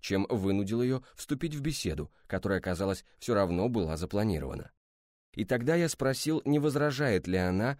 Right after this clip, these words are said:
если ее златовласая дочь станет прогуливаться со мной по вечерам.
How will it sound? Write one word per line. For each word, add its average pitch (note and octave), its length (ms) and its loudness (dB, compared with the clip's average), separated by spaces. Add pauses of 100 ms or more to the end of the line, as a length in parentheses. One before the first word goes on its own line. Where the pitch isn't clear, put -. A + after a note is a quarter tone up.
(100)
если A2 360 -2
ее A2+ 280 0
златовласая A2 760 0
дочь A2 340 -2 (100)
станет - 380 -4
прогуливаться B2+ 600 0
со A2 160 0
мной F2 220 2
по F#2 120 -4
вечерам. E2+ 480 -6